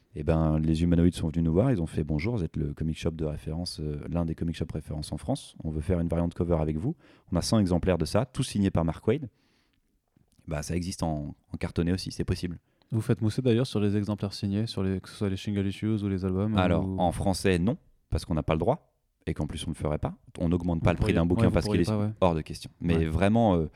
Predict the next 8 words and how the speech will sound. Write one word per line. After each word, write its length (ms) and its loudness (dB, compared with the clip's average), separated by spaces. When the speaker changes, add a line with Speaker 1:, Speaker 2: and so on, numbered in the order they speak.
Speaker 1:
éthiquement 640 2
et 120 -4
légalement, 680 2
euh, 440 -6
c'est 320 -4
même 200 2
pas 260 0
imaginable. 520 -4